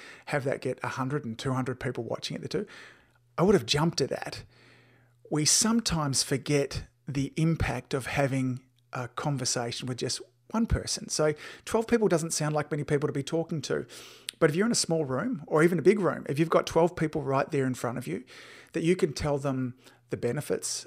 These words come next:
of them coming to see you as a naturopath, a Chinese med practitioner, as a chiropractor, if you can inspire them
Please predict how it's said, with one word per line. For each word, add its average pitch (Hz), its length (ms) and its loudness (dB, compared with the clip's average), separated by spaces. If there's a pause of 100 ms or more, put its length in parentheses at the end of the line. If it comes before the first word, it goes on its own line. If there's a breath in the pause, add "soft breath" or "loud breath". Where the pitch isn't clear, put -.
(120)
of 110 160 -6
them 123 120 -2
coming 123 220 -2
to 110 80 -6
see 127 140 -2
you 123 60 0
as 107 100 -4
a - 20 -6
naturopath, 127 640 -8
a - 100 -12 (100)
Chinese 120 380 -2
med 113 180 -6
practitioner, 127 520 -6
as 104 100 -8
a - 60 -10
chiropractor, - 720 -4 (440 loud breath)
if 131 200 0
you 170 120 2
can 151 240 0
inspire 135 680 0
them 160 340 -2